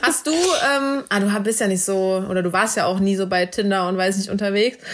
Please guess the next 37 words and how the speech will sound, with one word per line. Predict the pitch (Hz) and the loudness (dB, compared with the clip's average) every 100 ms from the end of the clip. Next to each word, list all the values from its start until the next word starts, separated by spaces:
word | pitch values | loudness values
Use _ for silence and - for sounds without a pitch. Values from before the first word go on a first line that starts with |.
| - - - - | -6 -6 -8 -4
weil, | 208 202 202 - | 0 2 0 0
ähm, | 196 196 196 196 196 | 0 0 2 0 -2
ich | - 208 - | -2 -2 -2
bei | 202 190 190 | 0 2 2
Instagram | 208 226 208 202 196 | 0 -2 0 0 0
dann | 180 | 0
auch | 185 | -2
öfter | 202 214 | -2 0
mal | 190 | 0
Nachrichten | 185 202 196 202 | 2 0 0 -2
bekomme, | 190 - 196 185 | -4 -2 0 0
so | 185 185 | 0 0
von | 180 190 | 0 0
wegen | 185 180 180 175 180 185 | 2 2 2 2 2 0
sich | - 180 | -2 -4
direkt | - 185 185 | 0 -2 0
mit | 185 | 0
jemandem | 190 180 175 | 2 2 0
treffen | - 214 - 208 196 190 | -2 -2 -2 0 2 0
oder | 175 175 165 - | 0 2 0 -2
auch | - 202 | -2 -2
im | 196 | 0
Dunkeln | 226 220 220 | 0 0 2
dann | 202 190 | 2 2
allein | 196 196 | 0 2
nach | 202 | 0
Hause | 202 208 196 | 2 0 0
und | 185 | 2
Angst | 190 208 208 | 2 2 0
und | 185 | 0
weiß | 196 | 2
nicht. | 196 196 - - | 0 -2 -16 -8
So, | - 202 | -2 0
hast | 226 226 | 0 0
du | |
generell | 208 208 208 214 214 | 0 2 2 2 2
dann | 202 196 | 0 -2